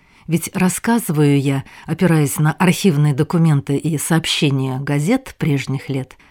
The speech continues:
о том, что находит, к счастью, отзвук в сердцах моих земляков. Потому что это родное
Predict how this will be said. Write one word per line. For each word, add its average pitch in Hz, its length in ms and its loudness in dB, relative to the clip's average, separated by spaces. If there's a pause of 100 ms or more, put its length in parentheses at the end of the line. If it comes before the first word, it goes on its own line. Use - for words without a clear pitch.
(120)
о 180 100 -6
том, 269 180 0
что - 300 -2 (280)
находит, 196 680 2
к - 80 -8
счастью, 196 520 -4 (300)
отзвук 170 680 0 (120)
в - 40 -10
сердцах 147 520 -2
моих 139 340 0
земляков. 139 560 -2 (560)
Потому 254 280 2
что 277 180 -2
это 269 140 2
родное 190 520 2